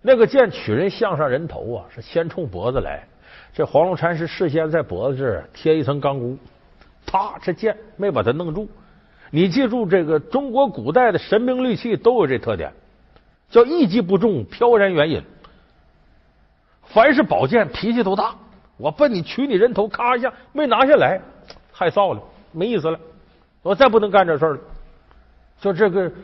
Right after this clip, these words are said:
神器他都有脸，啊，觉得这事儿丢人了。黄龙禅师用这个办法挡开之后，然后这宝剑啪啦离开他身，黄龙禅师念咒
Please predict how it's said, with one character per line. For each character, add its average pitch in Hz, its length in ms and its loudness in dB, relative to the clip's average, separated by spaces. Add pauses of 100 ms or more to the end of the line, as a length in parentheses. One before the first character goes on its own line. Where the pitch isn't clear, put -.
(440)
神 185 300 -4
器 214 220 -2
他 180 120 -2
都 180 140 -2
有 180 160 -2
脸， 71 340 -4 (840)
啊， 135 140 -8
觉 214 160 6
得 202 100 4
这 240 160 4
事 233 120 2
儿 202 40 4
丢 240 180 -2
人 147 220 0
了。 247 80 -10 (460)
黄 214 200 4
龙 262 120 2
禅 233 200 2
师 220 120 -2
用 254 120 -2
这 294 160 0
个 262 60 6
办 226 220 4
法 175 160 4
挡 107 240 -6
开 202 180 2
之 180 100 0
后， 240 220 0 (300)
然 123 120 2
后 170 120 2
这 180 80 4
宝 98 240 -2
剑 156 260 0
啪 - 100 -4
啦 175 280 -6
离 165 180 -2
开 180 100 -2
他 147 120 -2
身， 143 200 -2 (220)
黄 117 220 -4
龙 127 100 -4
禅 123 180 -4
师 117 140 -8
念 127 240 -4
咒 143 160 -2